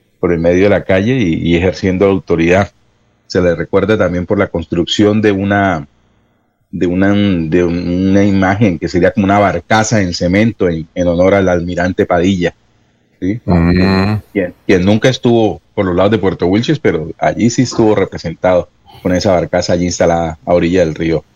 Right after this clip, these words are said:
Speaker 1: frente al Parque de Puerto Wilches.
Speaker 2: Muy bien, ¿y qué era lo que le iba a decir? Esto, bueno, la otra noticia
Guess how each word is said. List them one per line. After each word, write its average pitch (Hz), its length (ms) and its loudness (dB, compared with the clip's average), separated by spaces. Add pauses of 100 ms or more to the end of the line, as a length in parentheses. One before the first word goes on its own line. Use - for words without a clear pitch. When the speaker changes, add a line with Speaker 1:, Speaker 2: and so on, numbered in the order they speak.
(140)
Speaker 1:
frente 85 260 -2
al 78 80 -2
Parque 90 260 -2
de 90 60 0
Puerto 85 320 -2
Wilches. - 420 -4 (420)
Speaker 2:
Muy 104 300 2
bien, 92 480 0
¿y 87 1200 0
qué 90 140 0
era 92 180 2
lo 85 140 -2
que 78 100 -6
le 80 80 0
iba 87 100 2
a 85 60 2
decir? 78 460 -2 (600)
Esto, 90 1600 0
bueno, 131 360 0 (220)
la 95 160 2
otra 113 200 0
noticia 117 880 0